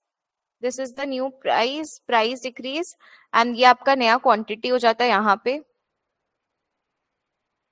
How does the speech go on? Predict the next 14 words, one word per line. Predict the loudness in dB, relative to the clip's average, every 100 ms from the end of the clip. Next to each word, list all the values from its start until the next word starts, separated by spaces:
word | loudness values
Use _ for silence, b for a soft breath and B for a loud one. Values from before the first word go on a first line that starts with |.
| _ _ _ _ _ _ _ _ _ _ _ _ _ _ _ _ _ _ _ _ _ _ _ _ -10
ठीक | -4 -2
है, | -2 -6 _ _ _ _ _ _ _ _ _ _ _ _
understood? | -2 2 2 2 0 -2 -6 _ b b 2
So | 8 8 8 2 4
what | 6 8
are | 6
we | 4 0
saying | 0 0 -2 0
that | 2 2
अगर | 2 4
सप्लाई | 4 2 2 4 4 2
इंक्रीज | -6 -8 -8 -6 -4 -2
होता | -2 -2
है, | -2